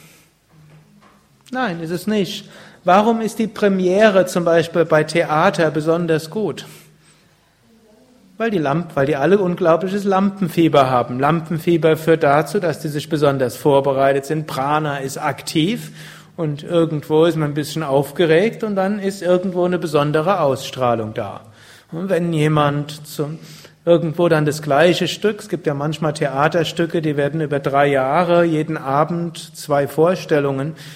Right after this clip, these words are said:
gegeben. Irgendwo habe ich mal gelesen, es gibt da so eine Truppe, die macht seit zwanzig Jahren nur ein Schau-, nur ein Stück. Alle zwei Jahre müssen dann die Schauspieler ausgetauscht werden.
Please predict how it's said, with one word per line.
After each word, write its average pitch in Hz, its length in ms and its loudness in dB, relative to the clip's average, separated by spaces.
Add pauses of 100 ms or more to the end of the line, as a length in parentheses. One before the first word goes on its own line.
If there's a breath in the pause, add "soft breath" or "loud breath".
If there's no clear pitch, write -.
(220 loud breath)
gegeben. 139 460 0
Irgendwo 170 280 -4
habe 156 100 -2
ich 156 140 -6
mal 147 120 0
gelesen, 147 440 -2
es - 120 -10
gibt 160 220 -8
da 147 80 -2
so 143 140 -4
eine 147 720 -6 (400 loud breath)
Truppe, 160 400 0
die 147 120 -6
macht 143 340 -6
seit 139 260 -4
zwanzig 151 500 -4
Jahren 147 440 0
nur 131 160 -6
ein 127 200 -6
Schau-, 131 360 -6 (100)
nur 139 180 -6
ein 127 300 -6
Stück. - 340 -6 (480 loud breath)
Alle 147 160 -2
zwei 143 280 -2
Jahre 139 260 0
müssen 139 140 -4
dann 139 100 -4
die 135 80 -6
Schauspieler 139 540 -2
ausgetauscht 139 840 -4
werden. 120 300 -4